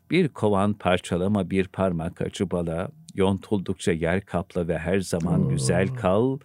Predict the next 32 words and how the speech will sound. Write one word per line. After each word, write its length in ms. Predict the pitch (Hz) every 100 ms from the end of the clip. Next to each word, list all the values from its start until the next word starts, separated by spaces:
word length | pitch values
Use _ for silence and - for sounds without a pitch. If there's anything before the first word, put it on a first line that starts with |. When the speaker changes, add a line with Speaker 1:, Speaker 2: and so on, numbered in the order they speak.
| - - _
Speaker 1:
Temiz 400 | - 90 90 90 -
ol, 400 | 90 90 101 110
fazlanı 600 | - 87 87 - 87 85
at, 560 | - 101 - - - -
eksiğini 520 | - - - 80 73
tamamla. 760 | 71 82 82 82 73 80 92 98 - _ _ _
Azıksız 1120 | 90 - 78 - 87 90 90 - - - -
çıkma 380 | - - - -
yola. 280 | 65 - -
Speaker 2:
İşte 280 | - - - - - -
bu 40 |
çok 240 | 156 185 151
güzel. 320 | 135 123 107
Yani 320 | 143 139 135
Speaker 1:
Ya. 120 | -
Speaker 2:
heybene 400 | 147 147 135 135
gönül 300 | 139 127 123
Speaker 1:
Heh. 120 | 110 101
Speaker 2:
doldur. 460 | 101 95 - - - - - -
Speaker 1:
Bütün 220 | - 147
marifet 540 | 113 101 98 120 113
de 60 | 113
o 100 | 95
zaten, 240 | 80 78
Speaker 2:
Evet, 180 | 156 156
bu 60 | 156
Speaker 1:
değil 240 | 180 226
mi? 40 | 226
Speaker 2:
dünyada 500 | 208 170 147 170 - - _ _ _
en 500 | 196 254 277 240 202
büyük 240 | 160 131 117
sermayemiz 1000 | - 139 127 120 113 113 123 165 -